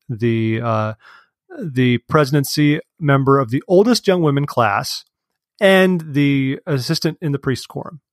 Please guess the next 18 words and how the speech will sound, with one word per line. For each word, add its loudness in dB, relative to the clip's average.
So 4
they're 4
involving 0
the 2
youth 0
now 0
officially, 0
which -4
I 4
think 2
is -4
something 2
a 4
lot 4
of -2
wards 0
have -8
done. 0